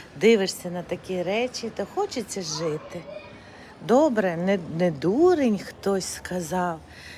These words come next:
що краса спасе світ. Чим більше краси у нашій душі, тим більше. А ось, а тут джакузі готове, бачите? А у нас, привіт,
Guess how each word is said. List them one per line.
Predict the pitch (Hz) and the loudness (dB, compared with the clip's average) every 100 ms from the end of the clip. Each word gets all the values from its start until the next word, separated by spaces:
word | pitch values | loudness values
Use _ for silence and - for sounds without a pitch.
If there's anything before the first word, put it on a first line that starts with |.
| - - | -18 -10
що | - - 147 - | -8 -8 -10 -8
краса | 160 165 - 175 190 233 | -6 -4 -4 -2 0 0
спасе | - - - - 175 | 0 -4 -6 -4 -4
світ. | 160 - 151 160 - - - - - - - - - - - - | -4 -6 -4 -6 -8 -10 -12 -16 -20 -18 -18 -18 -20 -20 -20 -14
Чим | - 180 | -8 -6
більше | 165 160 240 392 415 - | -6 -2 0 0 0 -2
краси | 254 - 196 202 - 190 214 208 170 - - - - - - - - - | -2 -2 -4 -4 -2 2 2 2 -4 -14 -18 -20 -18 -18 -18 -18 -20 -12
у | - 170 | -6 -4
нашій | 151 160 214 269 - 226 | -2 2 4 4 2 -2
душі, | 165 196 180 - - 170 156 135 - - - - - - - - - - - - - - - | 0 0 2 0 0 -2 -4 -8 -16 -20 -20 -20 -20 -18 -18 -18 -18 -18 -18 -16 -14 -14 -8
тим | 165 147 | -8 -6
більше. | 165 202 196 - | -4 -4 -4 -2
А | 160 | 0
ось, | 156 143 - | 0 -2 -4
а | |
тут | 143 196 202 | 0 0 2
джакузі | 208 214 214 185 | 0 2 2 4
готове, | 208 208 - 151 139 131 | 4 2 0 2 2 2
бачите? | 135 170 240 - - 151 - - - - - | 2 2 2 -2 -12 -14 -16 -20 -20 -14 -6
А | 151 | -2
у | |
нас, | 156 196 208 - | 2 0 0 -2
привіт, | - 508 453 330 349 330 | 6 6 8 6 8 6